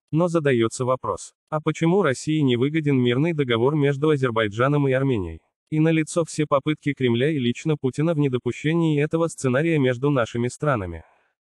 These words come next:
Ответ прост. Если мы подпишем мирный договор и начнем межрегиональное экономическое сотрудничество, то тогда отпадет вопрос этих военных баз России с их миротворцами в нашем регионе Южного Кавказа.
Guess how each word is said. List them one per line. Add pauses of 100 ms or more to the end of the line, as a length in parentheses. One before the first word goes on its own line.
(100)
Ответ
прост. (160)
Если
мы
подпишем
мирный
договор
и
начнем
межрегиональное
экономическое
сотрудничество, (260)
то
тогда
отпадет
вопрос
этих
военных
баз
России
с
их
миротворцами
в
нашем
регионе
Южного
Кавказа.